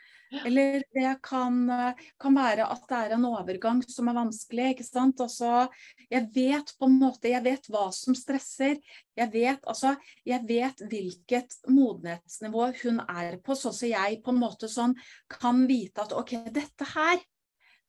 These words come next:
Speaker 2: kan potensielt være krevende.» Og da har jeg på en måte en plan.
Speaker 1: Mm.
Speaker 2: Så, så jeg går ikke for det. Hvis jeg ikke hadde ant hva jeg skulle gjøre, så hadde jeg blitt stresset, for da hadde jo enhver situasjon blitt ny for meg.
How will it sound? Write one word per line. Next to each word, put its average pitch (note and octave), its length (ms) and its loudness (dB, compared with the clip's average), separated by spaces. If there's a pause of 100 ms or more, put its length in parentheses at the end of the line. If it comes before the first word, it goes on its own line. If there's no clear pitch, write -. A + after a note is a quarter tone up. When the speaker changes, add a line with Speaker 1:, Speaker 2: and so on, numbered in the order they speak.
Speaker 2:
kan C4 500 4 (360)
potensielt A#3 1300 -4 (100)
være G3+ 600 -4
krevende.» A3+ 500 -2 (440)
Og A#3+ 220 2
da C#4+ 380 -2 (260)
har F#3 260 -4
jeg G3 180 -2
på D4+ 80 0
en C#4+ 60 6
måte B3+ 300 2
en D#4+ 100 0
plan. E4+ 520 2 (560)
Speaker 1:
Mm. G3+ 220 -4
Speaker 2:
Så, F3 160 -2
så E4 140 2
jeg E4+ 160 4
går G#3+ 300 -2
ikke A#3 120 -8
for D#4+ 140 -6
det. D4 120 -4
Hvis D#4 200 -2
jeg B3+ 200 0
ikke A3 260 -6
hadde C4 100 -6 (140)
ant D4 380 0
hva G#3+ 180 -2
jeg F#3+ 100 -6
skulle C4+ 300 -2
gjøre, D#4 320 0 (640)
så - 420 -4
hadde C#4+ 240 -2
jeg A#3 160 2
blitt - 220 -6
stresset, - 760 -4
for C#4 100 -4
da C4+ 60 0
hadde A#3+ 220 -4
jo A3+ 40 -2
enhver G3 380 -2
situasjon G#3+ 600 -8
blitt A3+ 300 -12
ny F3+ 200 -4
for A3+ 160 -12
meg. C#4 240 2